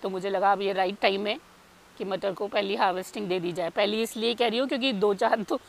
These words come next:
चलते फिरते खा जाते हैं हम, पर इकट्ठा जो तोड़ना होता है नहीं तो फिर गिलहरी कुछ भी नहीं छोड़ेगी। पैंसठ दिन पूरे मेरे है ना इ-, इन पौधों को ग्रो होने में लगे हैं।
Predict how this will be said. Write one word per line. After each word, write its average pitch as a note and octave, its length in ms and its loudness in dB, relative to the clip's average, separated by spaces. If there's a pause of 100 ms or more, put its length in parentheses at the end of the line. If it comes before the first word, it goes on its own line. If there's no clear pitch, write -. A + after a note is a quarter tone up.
(220)
चलते G3+ 260 0
फिरते A#3 280 -2
खा A3 200 6
जाते G3+ 280 0
हैं G3+ 100 2
हम, A#3+ 120 -2 (220)
पर G#3+ 80 2
इकट्ठा A3 400 4
जो A#3+ 200 4
तोड़ना G#3+ 340 4
होता A3 260 6
है G#3+ 140 2 (1200)
नहीं G3 160 -6
तो G3 160 0
फिर G#3+ 140 0
गिलहरी F#3+ 340 0
कुछ G#3+ 220 -4
भी G#3 100 -2
नहीं G3+ 160 0
छोड़ेगी। F#3 440 -4 (2750)
पैंसठ C#4 320 4
दिन C4 200 2
पूरे C4+ 240 4
मेरे A3+ 240 4
है G#3+ 60 4
ना G#3 180 4
इ-, F#3+ 380 -2
इन F#3+ 280 -6
पौधों G3 300 0
को G3+ 120 0
ग्रो F#3+ 160 0
होने F#3+ 240 2
में G3 120 -2
लगे E3+ 200 -2
हैं। G3 160 -6